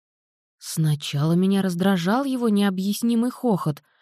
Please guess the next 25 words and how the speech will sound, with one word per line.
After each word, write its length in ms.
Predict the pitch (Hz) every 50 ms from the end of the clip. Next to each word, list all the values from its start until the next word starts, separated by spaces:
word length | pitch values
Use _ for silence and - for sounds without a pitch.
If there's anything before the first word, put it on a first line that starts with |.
| _ _ _ _ _ _ _
но 240 | - 170 175 175 170
когда 480 | 165 175 170 170 165 156 175 196 202 202
он 160 | 180 170 165
все 360 | 151 - - - - 185 185 190
объяснил, 1000 | 175 151 160 156 156 151 143 - - - 151 156 175 226 269 285 220 151 139 - _ _ _ _ _ _ _ _
раздражение 920 | 170 180 180 160 147 156 165 165 160 151 156 175 214 240 240 240 240 240
сменилось 760 | 220 - - 202 190 190 190 196 208 220 226 233 214 - -
недоумением, 1080 | 185 185 196 196 180 170 170 165 165 160 160 156 156 160 160 170 202 220 240 254 254 254 - _ _ _ _ _ _ _ _ _ _
а 120 | - 156 156
я 300 | 151 147 156 214 254 254
затем 500 | 208 202 196 190 - - - 240 226 208
почувствовала, 840 | - 196 185 - - 269 285 262 - - 220 214 196 185 180 175 170
как 280 | - - 202 202 - - _
ко 140 | - 190 180
мне 280 | 175 170 175 196 233
понемногу 600 | 226 240 240 233 233 226 226 226 240 233 220 233
приходит 720 | 220 220 226 208 - - - 233 226 208 226 233 226 - _ _ _ _
осознание. 1300 | - 196 208 208 - - 240 240 233 226 226 254 277 302 302 294 269 233 208 185 165 151 147 139 135 - _ _ _ _ _ _ _ _ _ _ _ _ _ _ _
Вдобавок 800 | - 165 165 151 180 175 165 151 147 180 226 269 262 214 156 -
я 200 | 165 170 202 196
вспомнила 640 | 190 - - - _ 220 247 247 240 233 226 220 208
его 320 | 208 190 196 190 220 233
заблуждение 800 | 208 202 208 185 202 208 208 190 180 180 214 254 262 247 240 220
насчет 440 | 214 208 202 190 - - 202 180 -
меня, 440 | 190 185 175 170 165 170 196 240